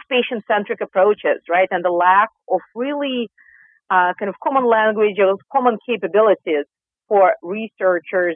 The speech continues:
all the way from discovery in the lab through clinical trials and on to, uh, new therapies actually going onto the market, you know, to, to have common and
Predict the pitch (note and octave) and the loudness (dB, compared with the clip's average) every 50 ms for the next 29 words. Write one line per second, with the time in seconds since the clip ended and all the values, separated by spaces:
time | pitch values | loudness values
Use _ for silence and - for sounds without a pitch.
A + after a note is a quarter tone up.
0 | - - - G3+ G#3+ A#3 A#3+ C4+ C4+ B3 A3+ G3 G3+ G3 G3 G3+ - G3+ F3 E3 | -8 -6 0 2 4 4 4 4 2 2 0 0 2 2 0 0 -2 -6 -6 -6
1 | D#3+ - E3 - _ - G#3 G3+ F#3 F#3+ G3 G3 F#3+ - - F#3 E3+ D#3+ E3+ E3+ | -8 -12 -16 -16 _ -4 -2 -2 -2 -2 -2 -2 -4 -6 -10 -12 -6 -6 -4 -2
2 | E3+ F#3 F#3+ F#3+ F#3 F3 E3+ E3 E3 D#3+ - _ _ _ _ _ _ _ A#3+ A#3 | 0 2 2 4 4 4 4 4 2 2 -2 _ _ _ _ _ _ _ -6 -6
3 | G#3 - - G#3+ G3+ F#3+ F#3 - F3+ E3 - _ F3+ E3+ F3 F3 E3+ E3+ E3+ E3+ | -4 -4 -4 -4 -4 -4 -4 -6 -8 -8 -8 _ -2 0 2 2 4 4 4 2
4 | E3 D#3+ _ _ _ _ _ _ _ _ _ - F#3 F3 F3 F3+ F3 - - - | 0 -2 _ _ _ _ _ _ _ _ _ -4 -2 -2 -2 -4 -8 -12 -2 0
5 | F#3+ G3 G3 G3 G3 G3 F#3+ - G3+ G3 F#3 F#3 F3+ F3+ F3+ E3+ - - F3+ F3 | 2 4 4 2 2 0 -2 0 2 2 4 4 4 4 2 0 0 -2 -2 -2
6 | F3 F3+ F#3+ G3 G#3 F#3 - G3+ F#3 F#3+ F#3 - - F#3+ F3 E3 F3 E3+ - - | -2 -4 -2 -4 -4 -4 0 2 2 2 2 0 0 -2 0 2 0 0 -2 -2
7 | - F3+ E3+ D#3+ E3 F3+ F3 F3 F3 E3+ E3 D#3+ D#3 E3+ D#3+ D#3 D#3 D#3+ E3 F#3 | -2 -2 -2 -2 -2 -4 -4 -4 -2 -2 -2 -2 -2 -2 -4 -2 2 2 4 4
8 | F#3+ G3 - F#3+ D#3 D3+ - _ _ _ _ _ _ _ _ A3+ G#3+ F#3+ - A#3 | 2 0 0 0 0 0 -2 _ _ _ _ _ _ _ _ -2 -2 0 0 0
9 | G#3+ - - G#3 F#3+ - A3 F#3+ F#3 - _ _ _ - - B3 B3 B3 A#3 A#3+ | -4 -4 -4 -8 -4 -2 -2 -2 -2 -6 _ _ _ 0 4 4 4 4 4 2
10 | A#3+ A#3 A3+ A3+ - _ _ _ _ _ - F#3 F3+ F#3 F3 | 2 0 -2 -4 -10 _ _ _ _ _ -2 0 0 0 -4